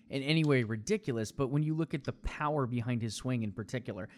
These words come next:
like, I think his putting will probably get better as he moves toward the senior tour, but as we look at his driving, it's just,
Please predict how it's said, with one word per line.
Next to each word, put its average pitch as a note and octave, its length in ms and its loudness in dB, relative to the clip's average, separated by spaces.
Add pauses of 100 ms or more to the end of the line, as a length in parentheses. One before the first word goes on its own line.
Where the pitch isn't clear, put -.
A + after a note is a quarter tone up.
(240)
like, C3 140 4
I C3+ 120 12
think F#3+ 200 4
his D3 140 6
putting D3 360 2
will B2 140 0
probably C3+ 300 4
get A#2+ 300 0
better A#2+ 280 2
as C3 220 0
he C#3 80 0
moves C3 260 4
toward C#3 260 -2
the C#3+ 80 -2
senior C#3 340 2
tour, C3+ 380 0 (340)
but C#3 100 4
as C3+ 140 4
we C#3+ 100 2
look D#3 180 0
at C#3+ 80 2
his A#2 120 2
driving, C3 760 0
it's C3+ 180 -2
just, C#3+ 260 -2